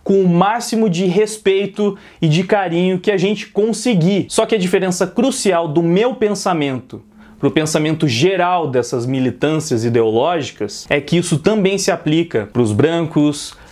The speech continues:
pros ricos, pros homens.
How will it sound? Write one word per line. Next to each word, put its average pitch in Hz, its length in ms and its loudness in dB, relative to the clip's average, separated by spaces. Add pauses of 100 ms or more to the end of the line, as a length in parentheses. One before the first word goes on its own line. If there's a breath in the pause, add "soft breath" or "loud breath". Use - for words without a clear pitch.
(240 loud breath)
pros 117 260 4
ricos, 180 960 0 (360 loud breath)
pros 123 280 2
homens. 190 720 0